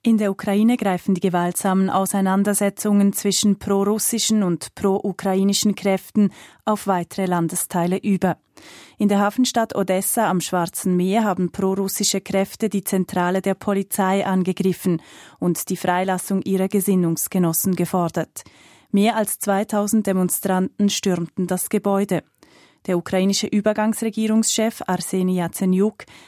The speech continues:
hat der Millionenstadt einen Besuch abgestattet.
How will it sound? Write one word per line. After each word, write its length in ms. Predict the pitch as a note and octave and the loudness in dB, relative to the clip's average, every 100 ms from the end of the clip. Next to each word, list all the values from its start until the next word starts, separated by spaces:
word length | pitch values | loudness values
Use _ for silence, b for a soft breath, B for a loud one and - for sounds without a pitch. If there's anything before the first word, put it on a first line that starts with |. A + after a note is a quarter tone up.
| B | B
hat 320 | G3+ - - | -4 -4 -2
der 80 | G#3 | 2
Millionenstadt 1040 | G3 F3+ G3 G3+ G#3+ - G3 F#3+ - - - | 2 2 2 2 0 0 -4 -4 -8 -8 -4
einen 240 | G3+ G3+ | 0 0
Besuch 340 | G3+ G3 G#3 - | 0 0 0 -2
abgestattet. 960 | F3+ - F3 - E3+ - D3+ - - | -4 -4 -4 0 -2 -2 -10 -10 -16